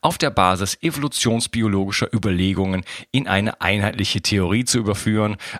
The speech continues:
aus der sich präventive und therapeutische Maßnahmen logisch ableiten lassen. In seinem Spiegel-Bestseller Die Alzheimer-Lüge,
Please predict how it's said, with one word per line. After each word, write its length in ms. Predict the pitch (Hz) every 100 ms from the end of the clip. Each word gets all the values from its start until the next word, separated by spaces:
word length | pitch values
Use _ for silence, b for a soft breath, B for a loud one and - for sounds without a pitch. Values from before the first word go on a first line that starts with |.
| -
aus 220 | 123 -
der 160 | 92 90
sich 240 | 101 -
präventive 720 | - 92 78 - 147 131 135
und 340 | - - 85
therapeutische 880 | - 135 120 - 95 90 95 - 98
Maßnahmen 680 | 87 76 76 - 90 85 85
logisch 540 | - 80 76 85 - - -
ableiten 480 | 117 107 85 82
lassen. 420 | 65 - - - - B B B B
In 100 | 104
seinem 200 | 98 120
Spiegel-Bestseller 960 | - - 196 170 - 67 - - 60 50 - - -
Die 220 | 98 110 -
Alzheimer-Lüge, 920 | 139 170 - 151 139 131 131 127 131